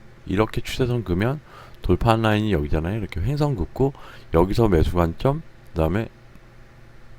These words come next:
원래 이제 크게 잡으면 전저점인데 전저점보다 요 정도 잡을,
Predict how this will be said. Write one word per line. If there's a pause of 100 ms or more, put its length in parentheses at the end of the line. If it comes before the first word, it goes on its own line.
(1160)
원래
이제
크게
잡으면
전저점인데 (460)
전저점보다 (300)
요
정도
잡을,